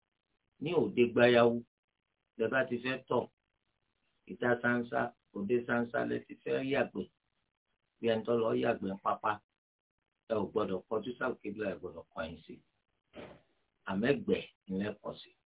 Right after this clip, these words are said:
Tó bá jẹ́ pé inú àwọn ilé wa ni la ti fẹ́ tọ̀ àbí a ti fẹ́ yàgbẹ́,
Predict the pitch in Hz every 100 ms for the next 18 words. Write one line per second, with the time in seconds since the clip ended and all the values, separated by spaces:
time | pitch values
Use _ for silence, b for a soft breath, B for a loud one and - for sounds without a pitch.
0 | _ _ _ _ _ _ - 185 196 190
1 | 185 190 185 120 117 123 131 120 117 120
2 | 117 117 _ _ _ _ _ _ _ 113
3 | 113 120 120 131 123 127 - - 104 104
4 | 104 104 120 123 123 98 92